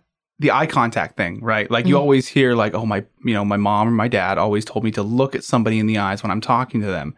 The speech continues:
Speaker 1: And you said that maybe that's a little lost nowadays. That seems like something both sides of the aisle can agree on, right? Like, even the, <laughs> the concept of, you know, "Make America Great Again." You know, I guess hi-, his, his idea is to get back to something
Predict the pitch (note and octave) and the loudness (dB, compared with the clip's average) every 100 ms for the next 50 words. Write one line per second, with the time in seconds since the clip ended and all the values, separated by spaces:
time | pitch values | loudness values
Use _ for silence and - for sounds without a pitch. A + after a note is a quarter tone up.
0 | - A#2+ A#2+ A#2+ A#2 B2+ A2 A2 G#2 A2+ | -10 -2 2 2 2 0 0 0 -2 0
1 | A2+ A#2 G#2+ G2 G2+ - - - G#2 G#2 | 0 0 -2 -2 -4 -12 -14 -6 -4 -4
2 | G#2+ A#2 D#3 - - - - - A2+ G2 | -2 0 0 -2 -8 -14 -14 -6 -2 0
3 | G2+ E2 F#2 - - _ _ _ _ - | 0 -2 -4 -10 -14 _ _ _ _ -12
4 | A#2 B2+ D3+ D#3 - - - _ _ _ | -4 -2 0 -2 -6 -20 -20 _ _ _
5 | _ _ - - C3+ B2 A#2 - A#2 A2+ | _ _ -4 2 2 2 0 0 0 2
6 | A#2 A2+ - B2 A#2+ - A#2 G#2 A2+ A2+ | 0 -2 -2 0 0 0 -2 0 0 0
7 | F#2 F#2 G2+ - G2+ B2 G#2 D2+ F2+ G#2 | 0 -2 -4 -4 -4 -2 -4 -4 -4 -4
8 | G2+ - A2+ B2+ B2 A#2+ A2+ A2+ A#2 A2 | -4 -4 -6 -4 0 2 2 2 2 2
9 | A2 A#2+ D3+ C3+ - A2+ A#2 - G2+ - | 2 2 2 2 2 0 0 -2 -2 0
10 | G#2 G2+ A2+ G#2+ G#2 G#2 A2 A#2 A#2 A#2+ | 0 2 -2 0 0 0 0 2 2 2
11 | C3 C#3 D#3+ D3 A2+ F#2 G#2+ A2 B2 A#2 | 0 2 2 2 0 0 0 0 0 0
12 | A2+ - C#3+ C#3 D3 B2+ B2+ - C3 C3+ | -2 -2 0 4 4 4 0 -6 0 2
13 | B2 A2+ A2 C3 A#2 G2+ - - - - | 2 0 2 2 2 2 -2 -8 -12 -2
14 | B2+ A2+ A2+ - A#2 A#2 C3+ - B2 A#2 | 0 0 -2 -2 -2 0 -2 0 -2 -2
15 | A#2 - A#2+ A2+ G#2+ A2+ G#2+ A2 | -2 -4 0 0 0 0 -2 -2